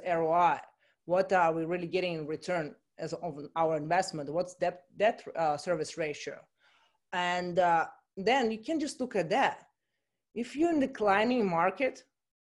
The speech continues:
you can't do anything about it. You can't change it. So market, job growth, population growth, are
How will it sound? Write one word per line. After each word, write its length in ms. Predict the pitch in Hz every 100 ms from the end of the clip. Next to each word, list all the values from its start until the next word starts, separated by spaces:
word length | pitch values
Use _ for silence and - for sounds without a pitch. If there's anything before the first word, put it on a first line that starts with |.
| _ _ _ _
you 240 | - - _ _
can't 180 | 247 262
do 60 | 240
anything 360 | 269 262 247
about 260 | 196 160 143
it. 100 | - _ _
You 80 | 170
can't 260 | 262 240
change 320 | 240 226 214 156
it. 160 | - _ _ _ _ _
So 320 | - 208 196
market, 600 | 190 202 240 240 240 196
job 340 | 185 202 214 -
growth, 460 | 214 214 208 202
population 760 | 175 175 165 165 208 220 220 208
growth, 460 | 202 196 196 190 - _ _ -
are 220 | 180 185